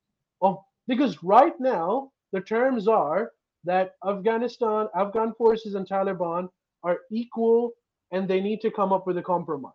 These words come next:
Taliban is showing that we're not equal. We're much, aside from a few urban areas in Afghanistan,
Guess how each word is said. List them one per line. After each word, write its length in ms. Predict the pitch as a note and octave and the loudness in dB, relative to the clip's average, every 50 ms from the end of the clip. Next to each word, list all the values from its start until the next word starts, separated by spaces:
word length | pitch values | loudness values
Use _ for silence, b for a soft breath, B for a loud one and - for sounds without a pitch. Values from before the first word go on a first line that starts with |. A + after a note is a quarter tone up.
| _ _ _ _ | _ _ _ _
Taliban 600 | G#3 A3 A#3 B3 C#4 A#3 B3+ A#3+ A#3+ B3 A#3+ G3+ F#3+ | 2 4 4 4 4 2 2 2 2 0 0 -2 -4
is 100 | G3 - | -6 -4
showing 400 | - A#3 G#3+ A3 A3+ A#3 A3 G3+ | -2 2 4 4 4 4 2 2
that 200 | G#3 G3+ G3+ E3+ | 0 0 0 0
we're 200 | E3+ G3+ G#3 G#3 | 0 0 0 2
not 260 | G3 G#3 G3+ - E3+ | 2 2 2 2 2
equal. 340 | F#3+ F#3+ - - C#3 A#2+ - - _ _ _ _ _ _ _ | -2 -6 -8 -10 -16 -18 -20 -20 _ _ _ _ _ _ _
We're 140 | F3 F#3 F#3 | -4 -2 0
much, 240 | F#3 G#3 G#3 G#3 - - _ _ _ _ _ _ _ _ _ _ _ _ _ _ _ _ _ _ - - - _ _ _ _ _ _ _ _ _ _ _ _ _ | 0 0 0 -2 -4 -10 _ _ _ _ _ _ _ _ _ _ _ _ _ _ _ _ _ _ -16 -16 -16 _ _ _ _ _ _ _ _ _ _ _ _ _
aside 480 | F3 F#3+ - - G#3+ G#3 A3+ A#3 - - | -8 -8 -2 0 2 4 4 4 2 0
from 160 | A#3+ A3 G#3+ | -4 -2 -2
a 80 | G#3 G3+ | -2 -4
few 300 | - G#3 G#3 G#3 G#3 - | -4 -4 -4 -4 -2 -2
urban 280 | E3+ F#3 F#3+ F#3 F#3+ F#3 | 0 -2 0 0 -2 -2
areas 380 | F3+ F3+ F#3+ F#3+ F#3+ F#3+ F3+ F3+ | -2 -2 -2 -2 -2 -4 -4 -4
in 80 | F3+ | -6
Afghanistan, 760 | F3 E3 C#3+ E3+ E3 E3+ F3+ F#3 - - G#3 G3+ A3 B3 C4 | -6 -6 -6 -8 -6 -6 -8 -8 -8 -8 -6 -6 -6 -6 -8